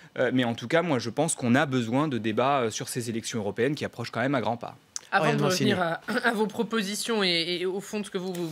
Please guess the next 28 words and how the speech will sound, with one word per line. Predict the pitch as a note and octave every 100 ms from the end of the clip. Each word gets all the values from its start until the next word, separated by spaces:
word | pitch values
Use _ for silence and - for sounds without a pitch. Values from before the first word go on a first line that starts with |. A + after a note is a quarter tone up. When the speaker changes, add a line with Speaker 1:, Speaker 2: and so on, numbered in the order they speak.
| D#3
Speaker 2:
proposez | G3 F#3+ F#3 G3+
sur, | - E3+
euh, | D#3+
sur | D#3 G3+
cette | G3 G#3
question, | A#3+ A#3 D4+
sur | D4 A#3+
douze | C#4 D4
pupitres, | B3+ C#4+ D#4 - G#3+
il |
y | G#3+
avait, | G3+ A#3 B3+ -
euh, | E3+ E3
cinq | - A3+ A3
pupitres | - F3 G#3 G3+
avec | E3+ D3+
des | D#3
candidats | G3 F#3 E3 F3+
de | F3
gauche | D3 F3 E3
derrière. | D3+ C3+ C#3+ C3+
Est-ce | D3 -
que | A3
ce |
n'est | G3
pas | E3 F3+
du | E3+
gâchis ? | D#3 - C#3+